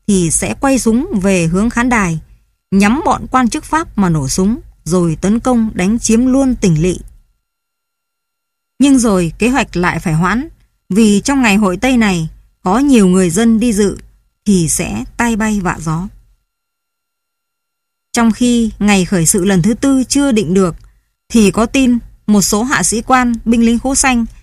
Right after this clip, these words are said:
sẽ bị thuyên chuyển nơi khác hoặc giải ngũ. Trong số này có cả đội cấn. Trước tình thế này, Bộ Chỉ huy của cuộc khởi nghĩa quyết định chọn đêm ba mươi, dạng ngày ba mươi mốt tháng tám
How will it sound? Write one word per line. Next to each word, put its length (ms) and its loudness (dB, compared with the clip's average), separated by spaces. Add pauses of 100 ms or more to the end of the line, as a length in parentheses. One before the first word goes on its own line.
(160)
sẽ 160 -2
bị 260 0
thuyên 200 2
chuyển 320 0
nơi 160 0
khác 260 -6 (260)
hoặc 140 -2 (100)
giải 240 -2
ngũ. 320 -4 (600)
Trong 160 2
số 160 0
này 220 0
có 140 -6
cả 200 -4
đội 180 -6
cấn. 280 -4 (1000)
Trước 240 -2
tình 160 2
thế 180 0
này, 280 -2 (320)
Bộ 160 0
Chỉ 140 0
huy 260 0
của 180 -2
cuộc 180 -6
khởi 140 0
nghĩa 240 0 (100)
quyết 140 -2
định 180 2 (300)
chọn 360 -2
đêm 240 2
ba 140 4
mươi, 320 4 (220)
dạng 260 -2
ngày 180 -2
ba 160 0
mươi 80 4
mốt 180 -2
tháng 160 -2
tám 320 -2